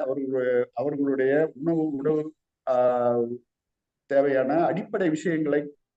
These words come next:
காப்பாற்றிக் கொண்டும் தன் அடுத்த தலைமுறை கொண்டு செல்வதற்காகவும்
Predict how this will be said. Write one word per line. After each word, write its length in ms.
காப்பாற்றிக் 400
கொண்டும் 280
தன் 180
அடுத்த 340
தலைமுறை 400
கொண்டு 240
செல்வதற்காகவும் 800